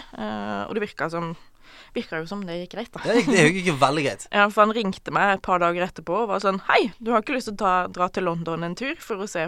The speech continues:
Speaker 1: på Super Son-, nei, Sonic the Hedgehog All-Stars Racing Transformed?" Eh,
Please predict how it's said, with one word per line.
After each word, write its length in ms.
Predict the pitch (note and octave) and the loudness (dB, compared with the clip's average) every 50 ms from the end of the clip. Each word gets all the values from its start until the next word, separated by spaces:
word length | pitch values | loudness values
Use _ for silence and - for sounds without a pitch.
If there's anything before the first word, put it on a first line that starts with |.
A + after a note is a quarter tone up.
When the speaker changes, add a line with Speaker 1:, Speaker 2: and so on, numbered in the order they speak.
| F3 - E3+ | -4 -6 -4
Speaker 1:
på 80 | E3+ E3+ E3+ E3+ E3 E3 E3+ F3 - - - - - - - - - | -2 -2 -2 -2 -2 -4 -6 -8 -10 -16 -18 -20 -20 -20 -20 -14 -10
Super 320 | - - G#3+ F#3+ - F#3 F#3 | -6 -4 -4 -4 -4 -6 -4
Son-, 320 | - - F#3 F3 F3+ E3+ - - | -2 0 0 0 0 -2 -2 0
nei, 380 | F#3+ F3+ F3+ F3 E3 D#3+ D#3 - _ _ _ _ - | 2 4 4 2 2 -2 -4 -8 _ _ _ _ -12
Sonic 460 | - - G3+ F#3 F#3 F#3 F#3 F#3 - - - - | -2 0 0 2 2 2 0 -2 -4 -6 -6 -4
the 60 | F#3+ | -2
Hedgehog 480 | E3 F#3 F3 E3 - - F3 F3 - - - | 0 -2 -2 0 2 2 2 2 0 0 0
All-Stars 540 | F#3+ E3+ E3+ E3+ - - F3+ E3+ E3+ E3+ - - | 0 0 0 0 2 4 4 4 4 2 0 -2
Racing 380 | E3 D#3+ E3 - F3+ E3+ E3+ - | -2 -2 -2 -2 -4 -6 -4 -2
Transformed?" 600 | - F3+ F3 - - A3 B3+ F#4+ G#4 D4 - - - - - - - - - - - - - - - - - | -2 -2 -2 0 4 4 4 4 4 2 -2 -4 -8 -18 -20 -20 -20 -20 -20 -20 -20 -20 -20 -20 -16 -8 -4
Eh, 320 | G3 F#3+ F#3+ F#3+ G3 G3 | 0 2 2 4 4 2